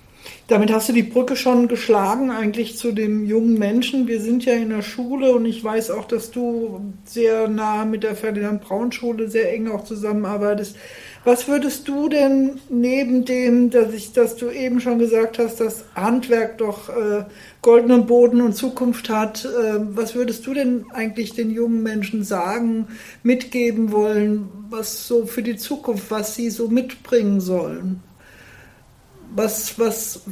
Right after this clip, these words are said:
was für ein Rüstzeug? Ich meine, digitales, okay, digitales Wissen, aber auch so von dem,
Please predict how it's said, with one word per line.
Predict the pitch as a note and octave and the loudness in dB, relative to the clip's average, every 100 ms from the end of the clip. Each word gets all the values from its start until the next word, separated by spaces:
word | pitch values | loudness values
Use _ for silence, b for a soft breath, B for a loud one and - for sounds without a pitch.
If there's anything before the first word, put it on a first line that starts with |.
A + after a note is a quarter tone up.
| - | 0
was | A#3 - | 0 2
für | A#3+ | 2
ein | A3+ | 4
Rüstzeug? | A3+ A3 - F#3+ F3 F3 - - - - | 2 0 0 4 4 2 -8 -18 -18 -14
Ich | G3 | -4
meine, | A3+ A3 G3+ | -2 0 -2
digitales, | A#3+ A3+ G3+ G#3 F#3+ G3+ A3 G#3 | -2 -2 -2 0 0 2 2 0
okay, | A3 - A3+ G#3 | -4 -4 -4 -4
digitales | A3 G#3 G3+ A3 G#3+ G3+ A#3 | -6 -6 -6 -4 -4 -6 -4
Wissen, | A3+ B3 | 0 0
aber | A#3 A#3+ | 2 0
auch | B3 | 0
so | - C4+ | 0 0
von | B3+ - - A#3+ | -2 -4 0 0
dem, | A#3+ B3 A#3+ A#3+ | 0 0 2 0